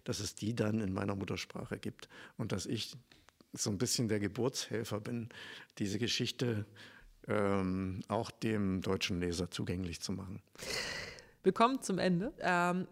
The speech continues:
Speaker 2: woran arbeitest du aktuell und wann können wir das lesen?
Speaker 1: Ich sag manchmal abfällig, ich hab ein Rezeptbuch auf dem Tisch.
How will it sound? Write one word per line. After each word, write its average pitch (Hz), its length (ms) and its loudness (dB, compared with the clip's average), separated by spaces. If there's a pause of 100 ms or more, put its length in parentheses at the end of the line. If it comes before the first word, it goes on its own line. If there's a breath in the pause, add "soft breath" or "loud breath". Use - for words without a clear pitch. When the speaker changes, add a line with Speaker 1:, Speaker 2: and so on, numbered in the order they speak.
Speaker 2:
woran 214 320 2
arbeitest 151 460 2
du - 40 -2
aktuell - 540 -6 (140)
und 170 340 -2
wann 160 460 -2 (340)
können 180 320 4
wir 156 180 2
das 151 240 -2
lesen? 151 500 -4 (800 loud breath)
Speaker 1:
Ich - 200 -12
sag - 340 -2
manchmal 95 340 -2
abfällig, 101 320 -6
ich - 60 -6
hab - 100 -6
ein 101 140 0
Rezeptbuch - 680 -4
auf - 140 -6
dem 95 180 -4
Tisch. - 260 -2